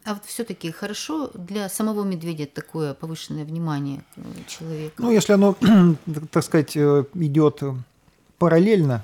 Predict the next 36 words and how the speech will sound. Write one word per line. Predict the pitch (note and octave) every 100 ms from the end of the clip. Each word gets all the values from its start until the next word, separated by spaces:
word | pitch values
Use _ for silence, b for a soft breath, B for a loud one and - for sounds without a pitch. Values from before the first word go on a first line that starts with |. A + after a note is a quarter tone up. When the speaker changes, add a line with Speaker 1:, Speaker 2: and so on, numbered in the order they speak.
| -
Speaker 2:
основной | B2+ D3 C#3
деятельности | C3+ B2+ C3 -
человека, | C#3+ C#3+ C3 -
и | A#2+
человек | - C3+ A#2
просто | - A#2 C3+
ми-, | D#3+ D#3+
пр-, | - C3+
как-то | - C3 C3
проходя | - A2+ C#3 C3+
мимо, | C#3+ B2
или | C3
медведь | C#3 D3 C#3+ B2
мимо | C3 B2
него | B2 A#2+
проходит, | B2+ B2+ A#2+
то | F3+
ничего | F#3 E3+ E3
страшного. | C3+ C#3 A#2+ - C3+ - B B B
Если, | D3+ D#3 D#3 C#3+
конечно, | D3 C#3+ C3 C#3+
идёт | C#3 C3 -
целенаправленное, | C3+ C3+ - D#3+ D3+ C3+ B2 A#2 B B B B B B B B B B -
а, | D3 C#3+ C3+ B B _
наблюдение | G#3+ D#3+ D#3 F3 F3 D3+ C#3
животного, | B2+ C3 A#2 A#2 A2+
то | C3+
тут | F#3 G3
нужно | F#3 G3
соблюдать, | - D3 D3 D#3+ D#3
вот | C3+ B2+ - _
как, | - B2+ -
э, | C#3 C3+ B2+
Николай | C3+ C3 C3+ C3
уже | B2 B2+
говорил, | B2+ B2+ C#3+ C#3+